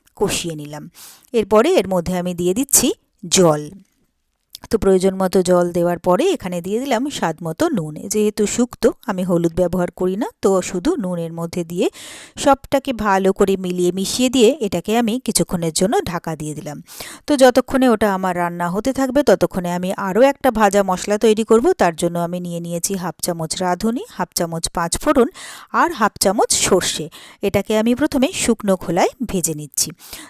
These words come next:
তো এটা ভাজা হয়ে গেলে এটাকে একটা হামানদিস্তাতে নিয়ে এটাকে আমি ভালো করে গুঁড়িয়ে নিলাম।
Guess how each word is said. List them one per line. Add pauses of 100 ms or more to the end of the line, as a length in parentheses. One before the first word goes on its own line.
তো
এটা
ভাজা
হয়ে
গেলে
এটাকে
একটা
হামানদিস্তাতে
নিয়ে (340)
এটাকে
আমি
ভালো (200)
করে (180)
গুঁড়িয়ে
নিলাম।